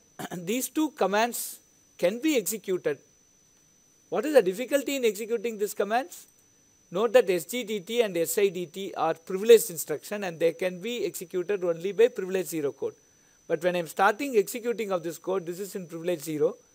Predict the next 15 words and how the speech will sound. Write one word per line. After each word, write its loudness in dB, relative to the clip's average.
So -6
this -6
will 0
execute -10
these -12
two -12
commands -12
for -16
sure. -6
Then -6
we -6
clear 4
the 0
task -10
switch. -2